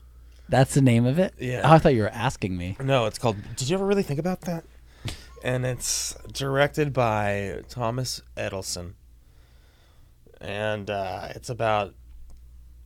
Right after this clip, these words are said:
Speaker 2: sort of, uh, a tragedy befalling a young family
Speaker 1: Right.
Speaker 2: because they'd never really thought about th-, that happening.
Speaker 1: Right.
Speaker 2: And what
Speaker 1: What
Speaker 2: they
Speaker 1: hap-, what is it that happens?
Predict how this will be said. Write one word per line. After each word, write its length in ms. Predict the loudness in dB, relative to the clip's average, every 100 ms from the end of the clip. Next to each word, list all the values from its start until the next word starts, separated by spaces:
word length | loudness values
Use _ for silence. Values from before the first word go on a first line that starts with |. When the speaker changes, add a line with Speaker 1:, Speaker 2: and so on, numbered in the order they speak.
| -20 -12
Speaker 2:
sort 380 | -8 -2 0 0
of, 220 | 0 -2
uh, 400 | -2 -2 -6 -10 -16 -20 -20 -20 -20 -20 -6
a 100 | -4
tragedy 640 | -2 2 2 2 0 -2
befalling 540 | -2 0 2 2 2 -4
a 80 | -2
young 280 | -4 -4
family 800 | -8 -4 -2 -2 -4 -6 -8 -10 -16 _
Speaker 1:
Right. 340 | -4 0 0 -2
Speaker 2:
because 260 | -6 -10 -6
they'd 120 | -4
never 180 | -2 -2
really 180 | -4 -8
thought 280 | -6 -4 -4
about 280 | -8 -12 -16 -20 -20 -20 -20 -20 -20 -20 -14
th-, 120 | -12 -12 -16
that 280 | -8 -4 -4
happening. 500 | -2 -2 -2 -6 -12 -18 -2
Speaker 1:
Right. 320 | 2 2 0 -6 -20 -20 -12
Speaker 2:
And 300 | -4 -2 -2
what 120 | 2 4
Speaker 1:
What 100 | 6
Speaker 2:
they 60 |
Speaker 1:
hap-, 260 | 6 4 4
what 180 | 4 4
is 120 | 2
it 100 | 0
that 140 | -2
happens? 580 | 0 -2 -2 -8 -8 -10